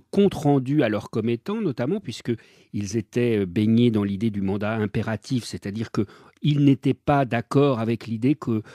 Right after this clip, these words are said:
le député était élu pour, euh, ne faire que, euh, sa propre, euh, volonté, comme le disait Condorcet. Donc eux, ils considéraient que,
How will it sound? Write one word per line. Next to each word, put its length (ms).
le 140
député 520
était 320
élu 240
pour, 340
euh, 80
ne 160
faire 320
que, 80
euh, 300
sa 180
propre, 400
euh, 180
volonté, 540
comme 260
le 80
disait 300
Condorcet. 580
Donc 240
eux, 80
ils 80
considéraient 640
que, 260